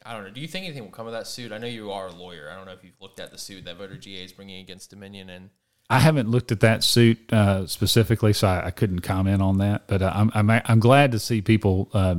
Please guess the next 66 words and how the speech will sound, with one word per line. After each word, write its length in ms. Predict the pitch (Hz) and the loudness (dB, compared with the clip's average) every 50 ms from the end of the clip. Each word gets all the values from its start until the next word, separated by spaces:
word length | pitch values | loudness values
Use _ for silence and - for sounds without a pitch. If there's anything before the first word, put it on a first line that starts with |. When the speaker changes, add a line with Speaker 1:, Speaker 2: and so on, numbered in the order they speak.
| - - | -2 -2
Speaker 2:
you 140 | 107 110 104 | 0 0 2
know, 60 | 95 | 2
making 400 | 85 90 104 120 113 - 113 101 | 4 4 4 4 4 4 4 4
that 240 | 98 98 92 - - | 4 2 0 0 -4
stand, 520 | - - 107 101 104 107 104 92 90 92 - - - - _ _ _ _ _ _ | -4 -2 0 2 4 4 4 2 2 -2 -4 -8 -16 -20 _ _ _ _ _ _
uh, 320 | - 104 95 92 90 90 78 | 0 2 2 4 2 2 0
and 180 | - 92 90 | 0 -2 0
taking 300 | - 104 110 110 - 90 | 0 0 0 0 0 0
it 100 | 87 85 | 0 0
into 200 | 87 92 87 87 | 0 0 0 -2
the 100 | 80 85 | -2 -4
courts. 300 | - - 113 107 - - | -4 -2 0 0 0 -2
Courts 320 | - - 131 147 143 - 117 | 2 4 4 4 4 4 0
is 100 | 101 92 | 0 0
still, 460 | - - 127 120 117 110 98 98 - - | 2 4 6 8 8 6 4 2 0 2
you 100 | 107 101 | 2 4
know, 180 | 98 95 95 | 4 4 4
a 160 | - 104 98 | 2 2 0
valid 460 | 95 87 95 95 101 107 107 107 104 92 | 0 0 2 2 4 4 4 4 4 2
line 260 | 98 98 101 101 101 | 2 2 2 2 2
of 100 | 95 82 | 2 0
defense, 460 | 87 - - 117 104 98 80 - - | -2 -2 0 2 2 2 0 0 -2
and 80 | 90 85 | -2 0
we 100 | 90 92 | 0 2
need 140 | 90 92 | 2 0
to 60 | 87 87 | 0 -2
be 80 | 90 | -2
using 280 | 85 90 104 104 101 73 | 0 0 0 -2 -2 -6
it. 120 | 80 - - _ _ _ _ _ _ | -8 -8 -12 _ _ _ _ _ _
Speaker 1:
No, 80 | 131 113 | -14 -14
I 60 | 113 | -12
think 180 | 120 127 113 | -12 -14 -14
you're 80 | 117 110 | -14 -16
a 20 | |
hundred 80 | 110 104 | -16 -16
percent 180 | - - 95 98 | -18 -18 -16 -14
right. 140 | 98 - | -14 -12
I 80 | - 113 | -12 -12
think 180 | 117 135 127 120 | -12 -12 -12 -12
it's 260 | 110 - - - - _ _ _ _ _ _ _ _ | -12 -14 -18 -20 -20 _ _ _ _ _ _ _ _
one 140 | 117 123 123 | -14 -12 -10
of 80 | 120 | -8
our 140 | 113 107 104 | -8 -8 -8
la-, 220 | 98 101 104 - - 110 - _ _ - | -8 -10 -10 -12 -12 -16 -20 _ _ -20
it 80 | 135 | -18
was 100 | 131 123 | -18 -18
put 220 | - _ 156 147 - | -16 _ -16 -12 -12
there 120 | 123 110 | -12 -12
for 160 | - - 104 | -12 -14 -16
a 40 | 95 | -16
reason. 300 | 92 92 95 92 85 98 | -14 -16 -16 -18 -18 -20
It's 100 | 92 - | -18 -16
one 100 | 117 110 | -16 -14
of 40 | 101 | -12
the 40 | 95 | -10
last 320 | 98 98 92 92 95 - | -10 -8 -8 -8 -10 -12
stands. 340 | - 101 95 95 92 92 - | -12 -14 -14 -14 -16 -16 -14
They 60 | 104 | -14
don't 80 | 104 104 | -14 -14
have 100 | 98 - | -14 -16
to 80 | 98 | -16
worry 160 | 90 98 98 | -14 -14 -14
about 180 | 98 92 90 - | -14 -14 -16 -16
getting 180 | - 95 98 95 | -18 -18 -16 -16
reelect-, 520 | 95 101 98 95 98 101 95 95 - _ | -14 -14 -12 -12 -12 -12 -12 -14 -16 _
well, 400 | 110 113 117 113 107 104 107 _ | -14 -12 -10 -10 -10 -12 -14 _